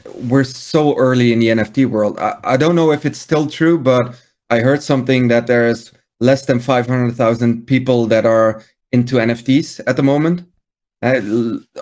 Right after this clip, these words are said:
on, on the scale <laughs> of, of, of our world and, and, and, and the mass,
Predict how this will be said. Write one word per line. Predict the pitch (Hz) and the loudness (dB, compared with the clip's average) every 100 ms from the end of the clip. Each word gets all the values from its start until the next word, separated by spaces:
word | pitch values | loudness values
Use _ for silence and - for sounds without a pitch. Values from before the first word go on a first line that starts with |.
| - | -2
on, | 139 - 143 135 | -2 2 2 2
on | 135 | 2
the | 135 | 2
scale | - 151 147 147 139 80 | 0 0 2 2 0 -2
<laughs> | - | -2
of, | 120 123 - 170 - 147 - | 0 0 -2 -4 -4 -10 -4
of, | 127 120 | -2 0
of | - 120 | -2 0
our | 135 135 | 0 2
world | 123 131 147 160 139 | 2 2 2 2 2
and, | 123 117 | 0 2
and, | 120 117 | 0 0
and, | 120 123 | 0 -2
and | 73 110 95 113 110 | -2 -4 -6 -4 0
the | |
mass, | 117 117 131 147 - - | 2 2 0 -4 -10 -18